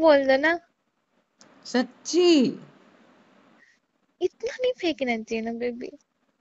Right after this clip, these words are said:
Speaker 1: इतना।
Speaker 2: साठ किलो का ही हूँ यार, फिफ्टी नाइन पॉइंट फ़ाइव केजी।
Speaker 1: नाइंटी फ़ाइव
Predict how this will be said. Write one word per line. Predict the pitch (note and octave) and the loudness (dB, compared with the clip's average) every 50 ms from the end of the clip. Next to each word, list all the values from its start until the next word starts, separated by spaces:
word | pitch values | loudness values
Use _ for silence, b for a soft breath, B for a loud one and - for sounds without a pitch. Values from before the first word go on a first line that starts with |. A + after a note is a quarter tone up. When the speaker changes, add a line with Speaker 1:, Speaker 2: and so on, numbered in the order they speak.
| _ _ _ _ _ _ _ _ _ | _ _ _ _ _ _ _ _ _
Speaker 1:
इतना। | G#4 G#4+ - - A#4 E4 A#4+ C#5+ - _ _ _ _ _ _ _ _ _ _ _ _ _ _ | -6 -6 -4 -6 -6 -6 -6 -6 -10 _ _ _ _ _ _ _ _ _ _ _ _ _ _
Speaker 2:
साठ | - - - D4+ C#4+ C#4 C#4+ - | -12 -8 -6 -6 -4 -6 -6 -6
किलो | - - E4+ D#4+ E4+ E4+ D#4+ | -2 -2 0 0 0 -2 -2
का | - G4 | 0 2
ही | G4+ F4+ | 4 4
हूँ | D4 A#3+ F3+ | 4 4 2
यार, | D3 C#3 C#3 C#3+ G3 C#4 E4+ G4+ G4 F4 - - _ | 2 0 0 -2 -4 -4 -6 -8 -10 -12 -18 -20 _
फिफ्टी | - - F#3+ F3+ - - G3 | -10 -10 -10 -6 -4 -2 -2
नाइन | F#3+ F3+ F3+ F3+ F3+ | -2 -2 -2 -4 -4
पॉइंट | F#3+ F#3 F#3+ G3 | -4 -4 -4 -4
फ़ाइव | - F3+ F3 F3 E3+ E3 - - - - - _ _ - | -4 -4 -4 -4 -4 -8 -14 -20 -20 -20 -20 _ _ -12
केजी। | E3 D#3 D3+ C#3 - D3 D#3 - _ _ _ _ _ _ _ _ _ _ | -10 -10 -10 -10 -14 -16 -18 -18 _ _ _ _ _ _ _ _ _ _
Speaker 1:
नाइंटी | C4 A#3+ A#3 A3+ A3+ A3 A3+ A#3 - C4 C4 | -12 -8 -6 -6 -6 -6 -8 -8 -8 -8 -10
फ़ाइव | - _ C4+ C4 C4 C4 | -8 _ -6 -4 -4 -4